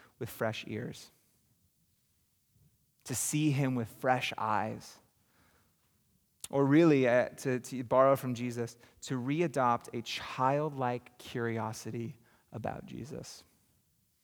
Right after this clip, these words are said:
So much of this is, it's spun that I used to believe in God, then I grew up. I used to follow Jesus, and then I got wiser, older, smarter.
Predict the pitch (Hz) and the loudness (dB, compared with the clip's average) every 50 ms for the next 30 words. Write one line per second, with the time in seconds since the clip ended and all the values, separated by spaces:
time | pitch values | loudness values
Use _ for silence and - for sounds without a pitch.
0 | _ - - - 180 190 196 160 160 156 147 135 - 139 127 - - - - 143 | _ -2 4 6 8 8 6 6 6 4 4 2 2 -2 -6 -8 -6 -4 -2 -2
1 | 135 - - - - - - 160 156 139 127 117 113 - - - - - 135 123 | -2 -2 -4 -8 -4 0 2 2 2 2 2 0 -4 -8 -12 -8 -2 2 4 4
2 | 139 135 135 156 175 - - 180 156 165 160 139 143 135 139 131 123 120 120 127 | 4 4 2 0 -2 -2 -4 -4 -2 -2 0 0 2 4 6 6 6 6 4 0
3 | 123 123 120 110 123 113 110 110 107 - - - - _ _ _ _ _ _ - | 0 0 -2 -2 -4 -4 -4 -4 -4 -6 -8 -14 -20 _ _ _ _ _ _ -6
4 | - 135 156 175 - - 170 - 160 147 139 127 - 131 123 113 117 113 - 117 | -2 0 0 0 0 -2 0 2 2 2 2 0 -4 -8 -8 -8 -10 -8 -6 -4
5 | 123 120 123 120 113 120 117 113 113 - - - 117 113 113 107 - 117 113 - | -2 -2 0 0 0 0 0 0 0 -2 -4 0 0 2 2 0 -2 -4 -4 -2
6 | 113 113 113 113 110 - - - 113 110 110 110 110 110 | -2 -4 -4 -4 -6 -8 -8 -6 -6 -4 -4 -4 -6 -8